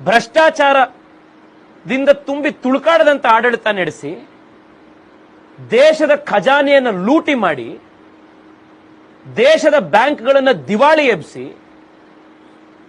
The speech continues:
ದೇಶದ ಸಾಮಾನ್ಯ ಜನರನ್ನ, ಅವರ ತೆರಿಗೆ ಹಣವನ್ನು ಇದ್ದಂತ ಬ್ಯಾಂಕ್ಗಳನ್ನ ಲೂಟಿ ಮಾಡಿ,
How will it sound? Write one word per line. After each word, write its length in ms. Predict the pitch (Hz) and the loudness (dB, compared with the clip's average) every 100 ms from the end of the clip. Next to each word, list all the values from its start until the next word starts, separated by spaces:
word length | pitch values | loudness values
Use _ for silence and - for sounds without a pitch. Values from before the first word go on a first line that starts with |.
| 139 | -2
ದೇಶದ 420 | 240 311 302 285 | 2 2 2 0
ಸಾಮಾನ್ಯ 800 | 269 - 208 196 240 294 302 302 | 0 -2 -2 0 2 0 2 0
ಜನರನ್ನ, 440 | 214 254 240 208 131 - - - _ _ _ _ _ _ _ _ | 0 -2 -4 -6 -10 -16 -20 -20 _ _ _ _ _ _ _ _
ಅವರ 280 | 180 277 320 302 | 2 4 4 2
ತೆರಿಗೆ 580 | - - - 233 294 302 | 0 -12 -2 0 2 0
ಹಣವನ್ನು 480 | 262 269 262 254 | 2 0 0 -2
ಇದ್ದಂತ 380 | 247 196 247 240 240 | -6 -6 -6 -2 -4
ಬ್ಯಾಂಕ್ಗಳನ್ನ 760 | 151 185 240 285 208 254 240 | 0 0 0 -2 -2 -2 -4
ಲೂಟಿ 460 | 214 185 262 311 294 | -6 -4 -2 -2 -2
ಮಾಡಿ, 420 | 220 160 117 113 | -2 -4 -6 -14